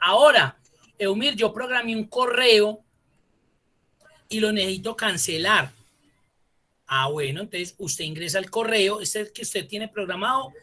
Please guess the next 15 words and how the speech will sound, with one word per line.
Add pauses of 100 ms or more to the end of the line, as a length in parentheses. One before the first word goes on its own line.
(280)
para
el
treinta
y
uno
de
diciembre. (760)
Entonces
usted
puede
ingresar
al
correo, (1600)
mírelo
ahí,